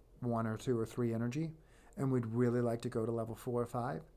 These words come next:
we do consulting specifically designed to help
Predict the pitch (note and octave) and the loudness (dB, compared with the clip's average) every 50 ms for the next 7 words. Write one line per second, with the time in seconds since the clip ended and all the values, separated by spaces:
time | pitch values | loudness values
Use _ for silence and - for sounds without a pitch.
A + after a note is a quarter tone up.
0 | - - - - - - - - - - - - - - - C4 G3+ C3+ C#3+ C#3 | -20 -20 -20 -20 -20 -20 -20 -20 -20 -20 -20 -20 -20 -20 -14 -6 0 4 4 4
1 | C3+ D3 C#3+ C#3+ - D#3 C3+ - - B2+ B2+ B2+ C3 B2 - - B2 B2 - B2 | 6 4 4 4 2 0 0 2 0 0 0 0 -2 -2 -2 -4 -4 -2 0 0
2 | A#2 A#2+ A#2 B2 A#2+ A#2 A2 G#2 A2 G#2+ G#2+ G#2 G2+ - A2 G2+ | 0 0 0 -2 -2 -2 -2 -2 -2 -4 -4 -4 -6 -6 -6 -6